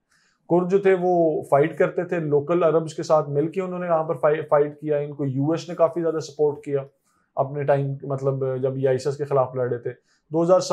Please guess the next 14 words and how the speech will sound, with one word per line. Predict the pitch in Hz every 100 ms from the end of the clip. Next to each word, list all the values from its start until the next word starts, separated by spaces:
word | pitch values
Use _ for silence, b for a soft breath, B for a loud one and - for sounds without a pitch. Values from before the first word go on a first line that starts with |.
| 165
सोलह | 139 165 180
में | 180 180
इन्होंने | 170 170 170 165
एक, | 156 165
अ, | 160 160 156 - 143 143 135
पेपर | 151 156 170
लॉन्च | 160 156 156
कर | 156 139
दिया | 151 147
कि | 156
जी | 151
फेडरल | 147 139 156
सिस्टम | 143 143 - 175
का, | 165 151 -